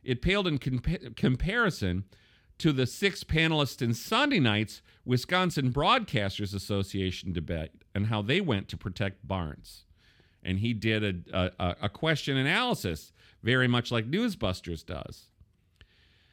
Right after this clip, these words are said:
He found out of nineteen total questions asked by the six panelists, there was not a single one on inflation, the single biggest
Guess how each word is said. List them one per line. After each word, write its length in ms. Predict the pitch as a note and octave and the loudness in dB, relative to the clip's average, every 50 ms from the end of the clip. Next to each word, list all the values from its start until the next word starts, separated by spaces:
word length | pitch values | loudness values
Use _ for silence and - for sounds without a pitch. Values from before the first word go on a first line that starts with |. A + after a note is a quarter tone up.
| _ _ _ _ _ _ _ _ _ _ _ _ | _ _ _ _ _ _ _ _ _ _ _ _
He 180 | _ G#2 A2 A2+ | _ 2 2 2
found 380 | - - G2 F2+ F#2+ A#2+ C3 | 2 2 2 2 2 2 2
out 140 | C3+ C#3+ D#3+ | 2 2 2
of 100 | D#3 C3 | 0 0
nineteen 720 | C#3+ D#3+ F#3 G#3+ B3 A#3 - - - - F3+ F3+ F#3+ F#3+ | 2 2 4 2 2 2 -2 -8 -2 0 2 2 2 0
total 340 | E3+ - - F#3 G3 G3+ G3+ | -2 0 0 0 2 0 0
questions 600 | F#3 - - C3 A2 G#2+ - - A2 A2 C3 B2+ - - | 0 0 2 2 2 2 0 -2 -2 -2 -2 -4 -6 -4
asked 340 | - A2+ B2 C#3+ C#3+ - _ | -2 0 0 0 -2 -4 _
by 160 | - C3 B2 | -2 0 0
the 120 | A#2+ A2+ A2 | 0 0 -2
six 320 | - - D3+ D3+ - - | -2 -4 -6 -6 -6 -10
panelists, 840 | - - - C#3+ D#3 E3+ D3 F2+ D2+ D#2 F2+ - - - - - - _ _ _ _ _ _ _ | -6 -4 -2 -2 0 0 -2 -2 -4 -4 -8 -10 -14 -20 -20 -20 -20 _ _ _ _ _ _ _
there 120 | - D#3+ F#3 | -2 2 2
was 180 | G3+ F#3+ G3+ | 2 2 2
not 200 | F3+ G#3 A3 A#3 | 2 4 4 4
a 60 | A3 G3+ | 4 2
single 500 | - - - - A#3+ B3+ B3 B3 A3+ A3 | 0 0 2 2 2 4 4 2 2 2
one 280 | G#3 G#3+ A#3 A#3 A3 | 2 2 2 4 4
on 120 | G3+ F#3+ F#3 | 4 4 4
inflation, 920 | F#3 F#3 F3+ F#3 - G#3+ B3+ D4+ D#4+ - - - G#3+ F#3 B2+ F#2+ D#2+ - _ _ _ _ _ _ _ _ _ _ _ _ _ _ _ _ _ _ | 4 2 2 0 0 2 4 4 4 2 4 4 6 6 6 2 0 -4 _ _ _ _ _ _ _ _ _ _ _ _ _ _ _ _ _ _
the 180 | D#3 A3 A#3 | 2 2 2
single 720 | G3+ - - - C#4+ D4+ D4 C#4 B3+ C#4 C#4+ C#4+ D#4+ - - - _ _ | 2 0 0 2 2 4 4 4 2 2 2 2 2 0 -2 -14 _ _
biggest 540 | E3 A3+ C4 A#3 B3+ B3+ B3 - - - - | 2 2 2 4 4 2 2 0 -2 -14 -20